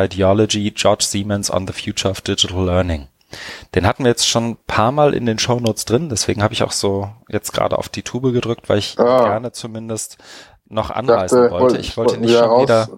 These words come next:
Speaker 2: rausschieben.
Speaker 1: Du wolltest ihn schon wieder rausschieben. Ich wollte ihn
Speaker 2: Nee.
Speaker 1: unbedingt drin haben diesmal, weil ich weiß, äh,
Speaker 2: Okay.
Speaker 1: du hast ein ambivalentes zu George Siemens, ambivalentes Verhältnis, glaub ich, oder? Ähm,
Speaker 2: Ja.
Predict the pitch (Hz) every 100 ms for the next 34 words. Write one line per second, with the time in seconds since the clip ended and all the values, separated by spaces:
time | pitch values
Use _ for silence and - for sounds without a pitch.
0 | - 127 139 - 117 104 107 104 127 123
1 | 143 - 131 127 120 113 107 - 101 98
2 | 120 - 123 123 107 110 110 110 113 113
3 | 92 80 82 - 82 87 104 104 110 117
4 | 156 - 113 113 113 117 120 127 131 113
5 | 123 123 110 107 120 131 - 120 113 110
6 | - 110 110 - - 113 147 180 208 -
7 | - 117 117 - 123 123 - 117 123 123
8 | 135 - 131 135 143 117 147 196 - -
9 | - - - - - - - - 110 113
10 | 110 104 104 107 113 117